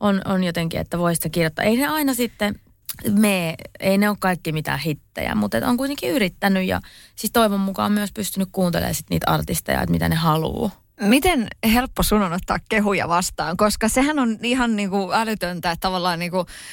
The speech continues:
Speaker 2: Ressu Redfordista Kaija K:hon ja, ja sit siellä on niinku J Karjalaisesta Westeriseen ja, ja ties kehen. Et, et, et kun kysytään, et ke-, keitä jotenkin niinku arvostaa tässä maassa tekijöinä, niin sun nimi tulee niinku, niinku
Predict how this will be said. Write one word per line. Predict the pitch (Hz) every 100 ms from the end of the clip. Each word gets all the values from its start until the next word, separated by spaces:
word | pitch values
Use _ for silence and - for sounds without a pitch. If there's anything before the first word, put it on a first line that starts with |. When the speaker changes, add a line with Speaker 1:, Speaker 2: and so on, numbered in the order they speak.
| -
Speaker 2:
Ressu | 226 233 226
Redfordista | 208 202 - 196 165 175 190
Kaija | - 196 185 170
K:hon | 185 180 170 175 147
ja, | 151 -
ja | 160
sit | 180 180
siellä | - 175
on | 170
niinku | 165 170 180 165 - -
J | 202 220 214 -
Karjalaisesta | 208 202 190 175 160 175 160 - 180 165 143
Westeriseen | 202 196 - 185 175 - 180 165
ja, | 185 170
ja | 190
ties | 180 202 190
kehen. | - 208 208 180
Et, | - 180 -
et, | 196 _ - -
et | 180
kun | 175
kysytään, | 175 214 220 180 175
et | 170 - - - - 107 -
ke-, | 87 -
keitä | 202 185
jotenkin | 170 180 175
niinku | 170 180
arvostaa | 175 175 - 147
tässä | 165 -
maassa | 165 175 -
tekijöinä, | 175 - - 107 170 - - -
niin |
sun | 196 233
nimi | 202 175
tulee | 170 165 160
niinku, | 156 170 165 _ _ _ - -
niinku | 233 208 165 175